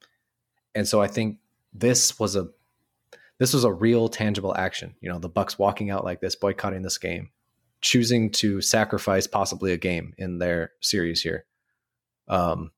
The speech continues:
in order to, to get their point across that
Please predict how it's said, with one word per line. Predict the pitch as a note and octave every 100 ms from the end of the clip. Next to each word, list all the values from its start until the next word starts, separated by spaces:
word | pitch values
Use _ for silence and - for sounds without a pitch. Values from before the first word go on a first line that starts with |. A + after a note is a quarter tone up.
| _ _ _ _ A#2
in | A2
order | G2+ G2+
to, | - F#2+ - -
to | G2
get | G2+
their | G2 F2+
point | - G2
across | - F#2+ F2
that | - F2+